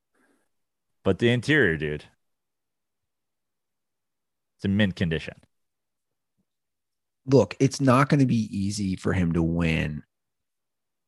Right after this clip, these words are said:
Speaker 2: with Jared Goff. So I'll give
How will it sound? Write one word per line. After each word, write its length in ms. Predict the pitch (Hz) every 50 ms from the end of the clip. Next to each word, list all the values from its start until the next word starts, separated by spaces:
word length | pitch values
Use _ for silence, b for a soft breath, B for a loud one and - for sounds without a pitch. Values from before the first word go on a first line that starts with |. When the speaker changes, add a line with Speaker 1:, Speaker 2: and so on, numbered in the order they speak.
| _ _ _ _ _ _ _ _ -
Speaker 2:
with 300 | 117 113 113 101 - -
Jared 340 | - 104 85 78 78 78 73
Goff. 300 | 73 65 - - - -
So 440 | - - 101 92 85 82 80 - _ _ _ _ _ _ _ _ _ _ _ _ _ _ _ _ _ -
I'll 140 | - 127
give 580 | 113 98 110 123 123 131 135 131 120 113 107 -